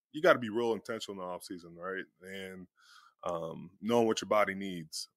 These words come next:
Um, you know, I'm always on a strict, stricter diet in the off season.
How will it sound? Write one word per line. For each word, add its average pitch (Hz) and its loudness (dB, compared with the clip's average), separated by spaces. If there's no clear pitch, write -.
Um, 85 -8
you 104 -6
know, 87 -2
I'm 101 0
always 104 2
on 98 -2
a 90 -6
strict, - 2
stricter 120 12
diet 113 10
in 104 0
the 104 2
off 104 4
season. 101 2